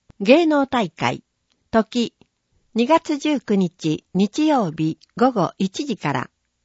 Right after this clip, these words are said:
ところ、大山田農村環境改善センター。内容、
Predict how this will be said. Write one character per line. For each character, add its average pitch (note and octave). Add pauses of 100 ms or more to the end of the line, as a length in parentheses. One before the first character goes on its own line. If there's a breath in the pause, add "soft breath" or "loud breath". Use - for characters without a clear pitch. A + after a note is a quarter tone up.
(120)
と G#3
こ B3
ろ、 G#3+ (460)
大 C4+
山 D4
田 C4+
農 A#3+
村 C#4
環 C#4+
境 B3+
改 C4+
善 C4+
セ B3
ン G3
タ -
ー。 B2 (1200)
内 A#3+
容、 G3+